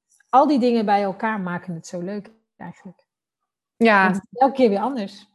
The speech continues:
Speaker 2: <laughs> Het is altijd anders.
Speaker 1: Ja.
Speaker 2: <laughs> En het is altijd leuk.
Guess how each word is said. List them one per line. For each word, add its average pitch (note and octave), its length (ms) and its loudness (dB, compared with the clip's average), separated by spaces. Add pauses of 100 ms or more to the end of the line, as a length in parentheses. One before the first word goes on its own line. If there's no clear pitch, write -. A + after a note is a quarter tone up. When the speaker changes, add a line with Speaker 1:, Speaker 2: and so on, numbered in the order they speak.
(140)
Speaker 2:
<laughs> - 160 -20
Het G#3 240 0
is G#3 120 0
altijd G3+ 340 -2
anders. E3 580 -6
Speaker 1:
Ja. A#3+ 300 0 (320)
Speaker 2:
<laughs> B3 480 -4 (640)
En G#3+ 100 2
het G3+ 80 2
is G#3 120 2
altijd F#3+ 320 0
leuk. D#3 320 -2